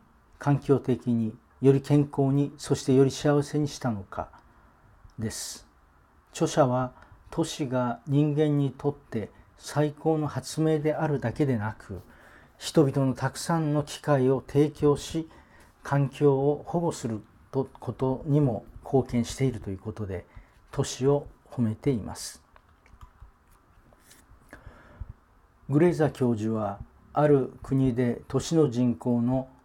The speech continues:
比率が十パーセント上昇するたびに、その国の一人当たりの生産性、すなわちジーディーピーは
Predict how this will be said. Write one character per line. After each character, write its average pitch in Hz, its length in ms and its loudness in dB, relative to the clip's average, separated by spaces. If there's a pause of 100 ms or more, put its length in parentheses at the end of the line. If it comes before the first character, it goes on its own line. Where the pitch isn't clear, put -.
比 - 160 -6
率 123 280 0
が 120 200 -2
十 113 200 -4
パ 156 260 2
ー 147 40 2
セ 156 160 -2
ン 143 60 -2
ト 120 140 -4
上 120 220 0
昇 123 220 -2
す - 160 -8
る 117 100 -2
た 123 180 -4
び 135 140 0
に、 101 160 -2 (380)
そ - 160 -2
の 143 140 6
国 135 300 0
の 143 220 0 (380)
一 - 340 6
人 147 260 2 (240)
当 139 120 0
た 135 180 0
り 120 140 0
の 127 300 0 (640)
生 139 320 4
産 127 300 -2
性、 117 420 -4 (600)
す - 180 -8
な 135 60 0
わ 123 60 -2
ち 117 160 -6
ジ 123 140 0
ー 120 80 0
デ 123 80 0
ィ - 20 0
ー 117 40 -10
ピ - 140 -4
ー 107 60 -2
は 120 280 -6